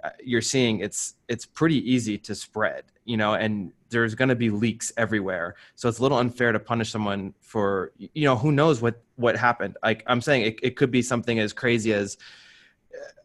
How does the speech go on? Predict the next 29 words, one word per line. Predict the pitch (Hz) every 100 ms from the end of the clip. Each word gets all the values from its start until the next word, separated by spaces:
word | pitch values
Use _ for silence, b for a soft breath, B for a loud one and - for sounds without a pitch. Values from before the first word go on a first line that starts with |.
| _ _
you, | 156 135
you |
know, | 135
like, | 120 117
a | 127
valet | 117 113 123 135
driver | 117 98 98 95 82
or |
something | 107 117 113
like | 107 104 -
that | 101 98 120
infected | 110 123 113 104
one | 110
of | 107
the |
players, | 107 120 113 104 101
and | 104
then | 104
he | 104 117 113 107
didn't | 117 110 101
know, | 117 120 104
and | 104
then | 107
that | 110 113
player | - 107
infects | 104 - 107 -
seven | 104 101
people. | 120 - 90
So, | - 113 104